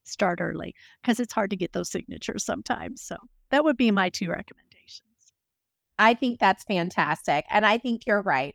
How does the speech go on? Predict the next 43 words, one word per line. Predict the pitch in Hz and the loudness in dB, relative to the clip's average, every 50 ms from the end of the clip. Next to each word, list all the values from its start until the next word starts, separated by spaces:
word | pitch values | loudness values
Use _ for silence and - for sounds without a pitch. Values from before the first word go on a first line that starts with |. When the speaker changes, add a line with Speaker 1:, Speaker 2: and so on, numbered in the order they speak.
| - | -14
Speaker 2:
Talking | - - - 247 226 220 - - - - - 220 | -18 -2 2 4 4 4 4 -2 -12 -6 -6 -2
about | - 208 180 180 180 180 185 | 2 2 4 4 4 4 2
it, | 180 185 175 175 170 - - - - - - - | 0 -2 -2 -4 -6 -10 -16 -20 -20 -16 -4 0
those | 214 214 208 | 0 0 2
of | - 202 | 2 4
us | 208 202 202 - | 4 4 4 4
that | - 180 - - _ - | 2 2 2 2 _ 2
understand | 202 214 226 220 220 220 - - 220 202 190 185 185 185 | 4 4 4 2 0 -2 -2 -2 0 2 2 2 2 2
the | 185 175 185 | 0 -2 -4
significance | - - 202 196 190 180 175 - 190 - 190 180 185 - - | -4 -6 -6 -4 -4 -4 -4 -4 -4 -4 -4 -4 -4 -6 0
behind | - 170 165 180 175 165 165 165 160 | 0 2 2 2 0 -2 0 0 0
it, | 160 160 156 151 147 - | 0 0 0 -2 -4 -4
you | - 196 | -4 0
know, | 196 185 170 | 0 0 2
once | 175 185 190 196 - | 2 0 0 2 2
I | 220 202 196 | 2 2 4
learned | 190 190 185 180 180 | 2 0 0 0 -2
what | 185 185 185 | -2 -2 -2
it | 180 165 | -2 -2
was | 165 175 170 180 180 - - | 0 2 2 2 0 -2 -12
and | - - | -20 -14
stopped | - 175 175 - - - | -6 -6 -6 -6 -6 -4
throwing | - 180 175 175 180 | -2 -2 -2 -2 -6
it | 185 190 | -8 -8
in | 175 190 202 | -6 -6 -6
the | 220 | -6
trash, | - - - 247 185 175 160 160 165 196 208 - - - | -8 -2 2 4 4 4 4 4 2 0 0 -4 -8 -8
we | 175 180 170 | -6 -6 -4
were | 170 190 190 | -2 -4 -2
good | 196 247 226 208 190 175 175 170 175 185 190 - | 4 6 6 6 6 4 0 -2 -8 -12 -14 -2
for | - 208 | -2 0
the | 185 190 | 0 2
next | 196 180 208 214 - - - - _ _ _ _ _ _ _ _ | 2 2 2 0 0 -6 -16 -20 _ _ _ _ _ _ _ _
X | 226 233 226 - - | 4 4 4 2 -2
number | - 226 220 208 214 208 | 0 0 2 4 2 2
of | 196 196 | 2 0
years. | 202 214 240 233 226 202 185 196 196 - _ _ _ _ _ _ | 0 -2 2 2 4 2 2 0 -2 -6 _ _ _ _ _ _
But | - 285 262 - | 6 6 6 6
I | 302 302 294 | 4 2 4
think | - 440 381 - | 2 -2 4 6
that's | 349 330 - 359 | 4 4 4 2
important, | 294 233 - - 277 240 - - 190 - - | -6 -6 0 2 4 4 4 2 -2 0 4
us | - 208 208 | 4 4 4